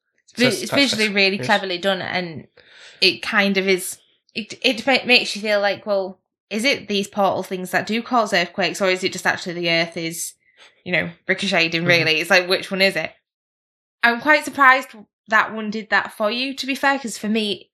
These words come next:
Speaker 1: I wasn't. When you were saying it, I'm like, "Where's he going? Is he going, like, towards the end?"
Speaker 2: Oh, no, no, no,
Speaker 1: Because
Speaker 2: no.
Speaker 1: obviously there's a couple of little heart moments
Speaker 2: Mm-hmm.
Speaker 1: at the end which do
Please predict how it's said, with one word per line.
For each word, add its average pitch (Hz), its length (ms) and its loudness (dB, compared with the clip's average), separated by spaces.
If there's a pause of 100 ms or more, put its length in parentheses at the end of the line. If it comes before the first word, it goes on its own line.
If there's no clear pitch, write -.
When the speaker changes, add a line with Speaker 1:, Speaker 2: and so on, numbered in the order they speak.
Speaker 1:
I 180 60 0
wasn't. 208 540 2 (640)
When 302 200 2
you 320 80 4
were 302 60 0
saying 302 280 4
it, 214 100 2
I'm 220 100 -6
like, 233 220 -2
"Where's 320 300 0
he 370 120 0
going? 269 360 2
Is 240 80 -2
he 240 80 -4
going, 285 240 -2
like, 330 220 -4
towards 254 400 -4
the 208 200 -2
end?" 233 280 0 (520)
Speaker 2:
Oh, 156 140 8
no, 151 160 4
no, 147 60 4
no, 139 80 6
Speaker 1:
Because 131 300 4
Speaker 2:
no. 123 180 -6 (120)
Speaker 1:
obviously 240 360 -2
there's 220 160 -6
a 226 40 -8
couple 240 280 0
of 208 240 0
little 202 320 2
heart 208 320 2
moments 190 720 -4
Speaker 2:
Mm-hmm. 135 220 -6 (100)
Speaker 1:
at 175 140 4
the 185 140 2
end 180 260 0
which - 440 -8 (160)
do 277 420 -2